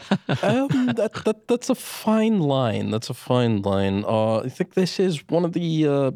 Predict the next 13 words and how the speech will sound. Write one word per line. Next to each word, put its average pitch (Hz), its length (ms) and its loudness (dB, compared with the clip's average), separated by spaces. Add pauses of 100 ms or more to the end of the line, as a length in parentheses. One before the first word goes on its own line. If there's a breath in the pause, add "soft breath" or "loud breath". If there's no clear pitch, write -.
like, 131 180 0
it 117 100 2
is 117 200 0
one 123 140 2
of 117 60 0
the 110 120 -2
strange 107 520 0
artifacts 104 520 0
of 117 460 -2 (240)
M 120 180 2
M 107 100 2
Os 131 540 0 (180)
specifically. 127 680 -2